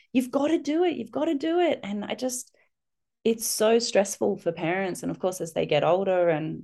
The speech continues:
you know, having to deal with, um, having, you know, lots of different activities, projects and things like that. And you have to do it this way, and you have to, it's so stressful, especially if you've got more than one child, you know, and you're trying to manage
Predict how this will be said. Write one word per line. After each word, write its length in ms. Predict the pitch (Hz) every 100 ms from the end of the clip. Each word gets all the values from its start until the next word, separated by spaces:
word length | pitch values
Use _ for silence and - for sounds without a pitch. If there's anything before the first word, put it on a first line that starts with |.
| -
you 100 | 190
know, 100 | 170
having 320 | 160 160 160
to 120 | -
deal 260 | 165 160 165
with, 300 | 170 160 - _ _ _ _ _ _ _ -
um, 320 | 160 160 147
having, 400 | 151 170 170 143 - -
you 120 | 160
know, 120 | 165
lots 280 | 156 170 -
of 160 | 170 170 - - 160
different 320 | 180 214 180
activities, 500 | 147 170 175 208 175
projects 580 | - 180 196 214 - 156
and 140 | 156
things 260 | 156 156 151
like 200 | 147 147
that. 320 | 156 208 -
And 140 | 160
you 100 | 165
have 360 | 165 220 247 -
to 80 | 214
do 160 | 247 247
it 100 | 240
this 200 | 240 -
way, 140 | 202
and 100 | 202
you 60 | 170
have 200 | 214 220
to, 100 | 202
it's 140 | -
so 640 | - - 196 190 190 190 190
stressful, 560 | - 170 - 143 160 - -
especially 280 | 254 262
if 60 | 240
you've 60 | 220
got 120 | -
more 120 | 196
than 120 | 196
one 140 | 185 175
child, 380 | 180 190 151 - -
you 100 | 185
know, 160 | 175 175
and 80 |
you're 80 | 175
trying 180 | 170 180
to 60 | 170
manage 380 | 175 180 170